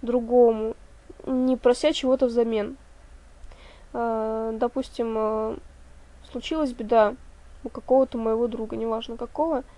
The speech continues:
А, я девяносто девять процентов уверенности в том, что, м, брошу все свои дела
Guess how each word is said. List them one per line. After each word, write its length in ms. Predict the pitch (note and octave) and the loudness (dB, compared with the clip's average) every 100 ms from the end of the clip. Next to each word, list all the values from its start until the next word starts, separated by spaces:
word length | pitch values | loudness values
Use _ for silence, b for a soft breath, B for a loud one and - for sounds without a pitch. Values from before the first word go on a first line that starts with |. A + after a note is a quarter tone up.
| b b b b b b - - - - - - | b b b b b b -20 -20 -20 -20 -20 -14
А, 720 | C#4+ A#3+ A3+ A3+ A3 A3 - - C#4 - - - - - - - - - | -8 -4 -4 -2 -4 -4 -6 -10 -14 -16 -20 -20 -20 -20 -20 -20 -18 -14
я 600 | B3+ A#3 A#3+ A#3+ A#3 A3+ - - - - - | -12 -2 2 4 4 2 -6 -20 -20 -20 -12
девяносто 440 | A#3 A#3+ B3+ C4 A#3 | -6 2 2 2 0
девять 240 | B3 A#3 | 0 2
процентов 540 | A#3+ B3 D#4+ G#4+ B3 - - - b b b b - | 0 0 0 0 -2 -2 -16 -20 b b b b -10
уверенности 1040 | A#3+ A#3 A#3 A3 A3 - - A3 G#3+ G#3+ A#3 | -4 0 0 0 -4 -6 -6 -2 -2 -4 -8
в 100 | - | -4
том, 180 | C4+ C#4+ | -2 -2
что, 460 | - A3+ G#3+ G#3 C4 - - - - - - - - | -6 -4 -4 -4 -10 -16 -20 -20 -20 -20 -20 -18 -10
м, 220 | A#3 A3+ | -4 -4
брошу 300 | A3+ B3+ B3+ | 4 4 4
все 140 | - A3 | -4 -4
свои 260 | A#3 A3 | -2 -2
дела 420 | G#3+ A#3 C4+ E4 | 0 -2 0 0